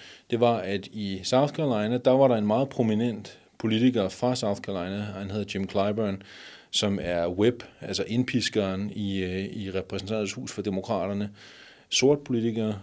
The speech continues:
som gik ind og, øh, og endorsede, altså støttede Joe Biden. Det kunne man se efterfølgende i resultatanalysen, at det havde ret stor betydning for, hvor mange af de lokale endte med at stemme,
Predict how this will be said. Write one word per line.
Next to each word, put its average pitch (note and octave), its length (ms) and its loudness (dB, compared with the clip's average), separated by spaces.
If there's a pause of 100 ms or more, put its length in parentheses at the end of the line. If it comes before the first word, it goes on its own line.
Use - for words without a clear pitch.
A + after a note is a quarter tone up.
som G2+ 320 0
gik G#2 260 -6
ind A2+ 260 0
og, G2 440 0
øh, F#2 60 -4
og G2+ 140 -2
endorsede, G2+ 560 2
altså F#2+ 200 -4
støttede A#2+ 520 0 (340)
Joe F#2+ 120 2
Biden. F2 440 0 (360)
Det A#2+ 80 0
kunne C3 80 2
man B2+ 100 6
se C#3+ 260 6
efterfølgende B2+ 480 0
i G#2+ 40 2
resultatanalysen, A2 800 -2
at G2+ 100 -2
det A2+ 80 -2
havde B2 140 0
ret A#2 160 0
stor C#3 280 2
betydning B2+ 480 -2
for, A2+ 100 2
hvor G#2+ 120 4
mange G#2+ 300 2
af B2 60 -2
de A2+ 80 -4
lokale G#2+ 460 -2
endte G#2+ 260 -6
med A#2 200 -2
at G2+ 140 -6
stemme, B2 380 -2